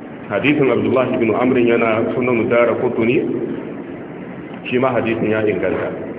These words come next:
Yana Irwaul Ghalil, hadisin ɗari takwas da goma sha uku. Ga hadisin Sayyidina Ali bin Abi Talib, ga hadisin Aisha da Abdullah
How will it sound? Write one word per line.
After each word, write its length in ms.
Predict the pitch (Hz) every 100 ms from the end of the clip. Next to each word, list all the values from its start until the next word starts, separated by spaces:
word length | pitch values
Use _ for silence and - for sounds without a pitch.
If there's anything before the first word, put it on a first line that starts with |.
| - - - - - - -
Yana 180 | 117 117
Irwaul 400 | 101 101 110 104
Ghalil, 320 | 92 98 110 104
hadisin 380 | - 104 107 101
ɗari 160 | 92 107
takwas 280 | 123 - 110
da 60 | -
goma 220 | 98 92
sha 100 | 92 82
uku. 260 | 82 - - - - - - -
Ga 120 | 113
hadisin 400 | 110 117 127 117
Sayyidina 400 | 113 113 107 107
Ali 120 | 95 95
bin 120 | 107
Abi 240 | 92 85 85
Talib, 360 | 110 117 123 - - - - - - - - - - - - - - - - - - - - - - - 98
ga 120 | 98
hadisin 520 | 98 120 123 117 107
Aisha 840 | 120 123 123 127 123 123 120 - -
da 160 | 95
Abdullah 360 | 95 101 104